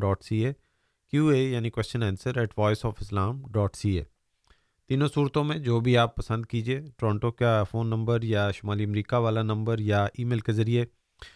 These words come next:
آپ سے گزارش کہ اپنا نام اور شہر کا نام ضرور لکھیں تاکہ ہم آپ کے تعارف کے ساتھ آپ کے سوال کو پروگرام میں شامل کریں۔ پسند کریں کہ آپ کا نام نہ لیا جائے تو ذکر کر دیں، ہم شہر کے تعارف سے آپ کے سوال کو پروگرام میں شامل کریں گے۔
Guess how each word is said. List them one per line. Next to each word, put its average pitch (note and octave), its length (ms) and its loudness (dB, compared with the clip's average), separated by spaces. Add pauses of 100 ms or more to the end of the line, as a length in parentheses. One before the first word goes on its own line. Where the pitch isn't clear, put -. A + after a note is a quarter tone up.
(480)
آپ A2+ 140 4
سے B2+ 100 2
گزارش B2+ 460 2
کہ C#3+ 60 0
اپنا C#3 240 -2
نام C3+ 260 0
اور B2+ 80 -2
شہر B2 280 2
کا B2 140 -2
نام A2 240 0
ضرور G#2 220 -2
لکھیں B2+ 320 -2
تاکہ A#2+ 320 -2
ہم A2 100 0
آپ G#2+ 180 -2
کے A2+ 80 -2
تعارف A2 340 -2
کے A#2+ 100 -4
ساتھ G#2+ 280 0
آپ A2+ 160 -2
کے - 80 -8
سوال G#2+ 300 -4
کو G#2+ 120 -10
پروگرام G#2 400 -4
میں G2+ 80 -4
شامل A2+ 280 0
کریں۔ B2+ 280 -2 (440)
پسند D3 280 2
کریں D#3 240 2
کہ D3 80 -2
آپ C3+ 180 2
کا C#3 80 -2
نام B2+ 200 0
نہ A2 100 0
لیا C3+ 320 2
جائے G#2 200 -2 (480)
تو A2 100 -6
ذکر G#2+ 280 -2
کر A#2 200 0
دیں، B2+ 180 0 (420)
ہم G#2 200 2
شہر A2 280 4
کے A2 120 -4
تعارف G#2+ 360 0
سے A#2 100 -2
آپ G2+ 160 -4
کے G#2+ 80 -8
سوال F#2+ 280 -4
کو F#2+ 120 -10
پروگرام G2 400 -4
میں A#2 80 -4
شامل F#2+ 280 0
کریں D#2+ 320 -2
گے۔ D#2 60 -8